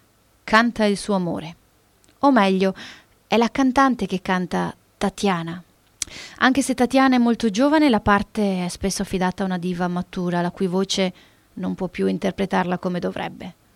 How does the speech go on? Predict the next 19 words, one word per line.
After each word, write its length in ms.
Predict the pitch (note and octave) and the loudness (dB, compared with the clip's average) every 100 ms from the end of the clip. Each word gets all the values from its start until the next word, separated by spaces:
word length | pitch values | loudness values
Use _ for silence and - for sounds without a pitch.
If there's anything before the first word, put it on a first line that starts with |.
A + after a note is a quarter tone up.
| _ _ _ _ | _ _ _ _
Dovrebbe 960 | - B3+ D4 D#4+ D4 D#4 D4+ C#4+ C4+ - _ _ - | -10 -4 0 0 2 2 2 0 -2 -6 _ _ -18
fluttuare, 760 | - D4 - A3 F3 F3+ F#3 - - - _ _ _ _ | -8 -8 -4 -2 -2 -4 -10 -16 -20 -20 _ _ _ _
ma 160 | A3 B3+ | 0 4
è 200 | A#3 A3 | 6 6
raro 360 | G#3 G3 F#3+ | 4 4 0
quando 560 | - G3+ G3 F#3+ F#3+ - | -2 -4 -4 -6 -6 -8
si 160 | - | -8
tende 240 | G#3+ A3 A3 | -4 -2 -2
a 20 | |
un 80 | G#3+ | -2
fraseggio 560 | G#3+ G#3 A3 G#3+ F#3 | 0 2 2 2 2
elaborato 680 | G#3 G3+ F#3 G#3 G#3 G3 F#3 | 2 2 2 4 2 0 -4
che 240 | - F3+ | -4 -4
la 100 | F3 | -2
linea 240 | F#3 G3 G3 | -2 0 -2
vocale 360 | F#3+ - G3+ | -2 2 2
fluttui 400 | G3 B3 A#3+ G#3+ | 2 0 -2 -2
o 120 | G3+ E3+ | -4 -2
zampilli. 600 | G3 F#3+ G3 F#3 F3+ | -4 -6 -6 -4 -4